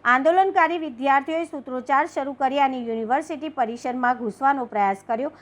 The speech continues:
આ દરમિયાન પરિસ્થિતિને નિયંત્રિત કરવા માટે હાજર પોલીસ દળ અને વિદ્યાર્થીઓ વચ્ચે ઘર્ષણ થયું હતું.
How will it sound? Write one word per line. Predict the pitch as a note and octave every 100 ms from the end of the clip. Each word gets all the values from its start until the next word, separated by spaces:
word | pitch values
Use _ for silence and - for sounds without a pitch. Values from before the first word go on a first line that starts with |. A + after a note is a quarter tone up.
| - -
આ | A3+
દરમિયાન | A3 C4 D#4+ G4
પરિસ્થિતિને | E4 D#4+ F#4+ F#4+ F4 E4+ E4
નિયંત્રિત | D#4 C#4 C4+ D4 D#4
કરવા | - C#4 A#3+ A#3
માટે | A3+ A3+ C4+
હાજર | C4+ G#3 A#3+
પોલીસ | A#3 C4 E4+ -
દળ | B3+
અને | B3 C4 A3+
વિદ્યાર્થીઓ | A3 G3+ B3 B3 C#4+ C#4
વચ્ચે | G#3+ G#3 - - _ - -
ઘર્ષણ | G3 C4 C4+ E4 C#4+
થયું | G#3+ F3 G3
હતું. | F#3+ -